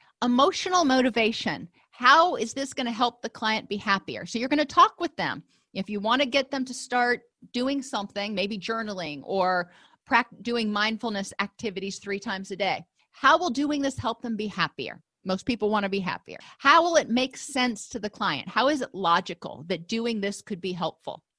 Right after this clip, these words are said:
How is doing this, we'll stick with mindfulness for right now, how could mindfulness activities help the client improve their health and energy levels? Most people, that's one of their goals.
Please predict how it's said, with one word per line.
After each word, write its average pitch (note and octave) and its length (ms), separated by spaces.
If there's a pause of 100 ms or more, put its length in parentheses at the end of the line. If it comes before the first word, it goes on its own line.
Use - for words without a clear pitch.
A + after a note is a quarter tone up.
How D4 320
is C4+ 180
doing B3+ 340
this, A3 360 (220)
we'll G3 120
stick A#3 300
with A#3+ 100
mindfulness G3+ 580
for E3 140
right F3 220
now, F#3 240 (360)
how C4+ 220
could D#4+ 220
mindfulness B3 640
activities A#3 800 (260)
help C#4+ 320
the D#4 100
client A#3+ 520
improve C4 840 (100)
their A#3 560
health B3+ 560
and G#3+ 180
energy G#3+ 440
levels? D#3+ 500 (120)
Most E3+ 320
people, A3 300
that's F3+ 280
one F#3+ 180
of G3+ 60
their G#3+ 100
goals. G3+ 480